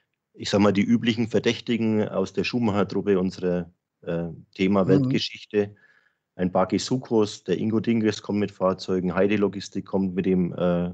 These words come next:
Speaker 1: Jubiläums-L K W, den wir bekleben haben lassen fürs diesjährige Jubiläum.
Speaker 2: Mhm.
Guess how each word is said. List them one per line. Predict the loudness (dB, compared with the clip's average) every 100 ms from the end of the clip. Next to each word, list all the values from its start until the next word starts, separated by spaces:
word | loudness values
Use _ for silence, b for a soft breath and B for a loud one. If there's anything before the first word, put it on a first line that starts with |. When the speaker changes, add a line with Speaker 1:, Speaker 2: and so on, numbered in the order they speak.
| -6
Speaker 1:
Jubiläums-L | -2 2 4 4 4 0 -4
K | -2 -2
W, | -2
den | -2 -2
wir | -2
bekleben | -4 -2 0 2
haben | 0 0
lassen | -2 -4
fürs | -6 -6 -6 _ _ _ _ _
diesjährige | -2 2 4 4 4
Jubiläum. | 2 0 0 2 2 2 0
Speaker 2:
Mhm. | 0 0 -2